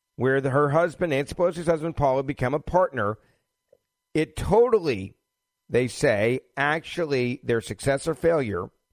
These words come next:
depends on how much business they have with the Chinese Communist Party. In other words, if they're not doing business with the Chinese Communist Party, they will go bankrupt. Paul Pelosi's classmate from Georgetown,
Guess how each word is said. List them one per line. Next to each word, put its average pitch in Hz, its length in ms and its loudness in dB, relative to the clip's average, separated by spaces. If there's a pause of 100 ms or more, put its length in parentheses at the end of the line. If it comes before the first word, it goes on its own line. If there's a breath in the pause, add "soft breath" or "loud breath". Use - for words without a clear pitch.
(180)
depends 143 600 0 (680)
on 135 600 4 (260)
how 135 240 2
much 160 300 0
business 123 320 -2
they 117 120 2
have 92 400 -2 (1160)
with 113 140 0
the 107 80 0
Chinese 101 400 -6
Communist 92 420 -8
Party. 123 320 -4 (920)
In 95 100 -2
other 123 180 2
words, 123 300 0
if 110 100 -4
they're 110 140 0
not 107 160 -2
doing 104 220 -4
business 104 280 -4
with 107 120 -4
the 92 60 -6
Chinese 117 360 -4
Communist 123 320 -6
Party, 104 420 -2
they 101 240 -2
will 101 200 -4
go 92 200 -2
bankrupt. - 760 -6 (1200)
Paul 175 220 6
Pelosi's 165 580 4
classmate 143 760 0
from 127 220 -6
Georgetown, 123 720 0